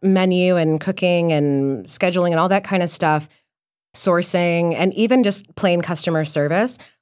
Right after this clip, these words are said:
are sometimes second nature. And that's, that's where it gets to be really fun. But really dealing with people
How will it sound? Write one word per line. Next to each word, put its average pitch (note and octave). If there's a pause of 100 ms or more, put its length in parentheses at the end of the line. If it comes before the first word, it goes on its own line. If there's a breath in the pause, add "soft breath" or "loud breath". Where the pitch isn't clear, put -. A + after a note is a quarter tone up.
are E3
sometimes G#3+
second D#3+
nature. D3
And D3
that's, E3
that's F#3+
where F3
it C#3+
gets -
to D#3
be D3
really C3+
fun. B2+
But E3
really A3
dealing F#3
with D#3+
people D3